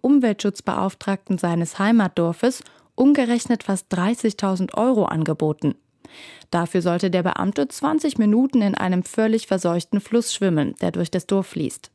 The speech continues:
Journalisten und Bürger des Dorfes werfen den Textilfabriken in der Gegend vor,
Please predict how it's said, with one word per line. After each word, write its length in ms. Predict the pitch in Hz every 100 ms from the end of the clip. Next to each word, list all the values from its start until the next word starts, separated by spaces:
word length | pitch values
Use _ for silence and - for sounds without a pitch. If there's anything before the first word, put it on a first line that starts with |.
| _ - - - -
Journalisten 640 | - 196 190 233 - 247
und 200 | - 208
Bürger 300 | - 233 233
des 200 | 175 170
Dorfes 500 | - 175 175 240 262
werfen 360 | 233 220 - 220
den 180 | 208 202
Textilfabriken 960 | 208 185 - 240 247 202 - 190 190 185
in 140 | 185
der 100 | 180
Gegend 380 | 185 190 202 196
vor, 280 | - 226